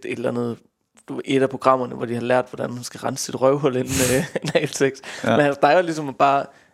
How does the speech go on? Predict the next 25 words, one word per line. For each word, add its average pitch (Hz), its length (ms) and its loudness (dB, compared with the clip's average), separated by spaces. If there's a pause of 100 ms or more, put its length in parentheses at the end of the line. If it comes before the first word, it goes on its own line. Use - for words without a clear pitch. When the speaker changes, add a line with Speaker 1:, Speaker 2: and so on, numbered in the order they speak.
(180)
Speaker 1:
det 147 80 2
handler 156 300 4
egentlig 151 260 0
om 127 60 0
noget 131 240 0
andet, 156 300 2
men 131 180 -2
så 151 240 0
kommer 147 200 4
det 135 100 -4
bare 139 100 6
meget 143 220 4
hurtigt 139 300 0
over 139 200 4
til 143 160 0
at 139 140 4
handle 151 320 2
om 135 220 -2 (640)
at 147 160 4 (100)
skylle 151 320 0
sit 151 220 -4
røvhul. - 600 -2
Speaker 2:
Ja, 123 260 4
ja, 104 180 2
ja. 98 60 2